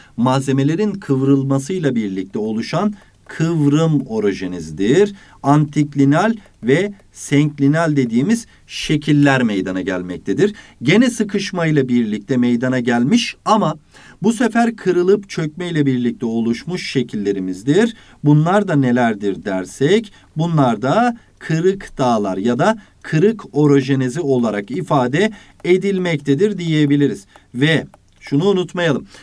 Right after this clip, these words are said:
Kıvrım orojeniz sonucunda antiklinal ve senklinal dediğimiz kavramlar oluyor. Bunu unutmayalım.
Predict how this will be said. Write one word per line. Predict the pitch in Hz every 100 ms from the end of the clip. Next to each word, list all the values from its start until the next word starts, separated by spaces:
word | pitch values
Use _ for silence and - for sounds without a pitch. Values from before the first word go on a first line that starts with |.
| -
Kıvrım | - 185 180 214 226
orojeniz | - 170 170 151 170 180
sonucunda | 180 170 151 139 123 120 131 175 196 - _
antiklinal | 143 156 175 143 - 165 - 139 127 117 117 123 151 180 226 226 - _ -
ve | 98 110 131 170 214 208 -
senklinal | - - 143 151 151 147 151 175 185
dediğimiz | 147 120 135 220 233
kavramlar | - 151 139 135 131 135 127
oluyor. | 127 113 104 95 92 92
Bunu | 90 107
unutmayalım. | 117 151 160 175 175 170 190 208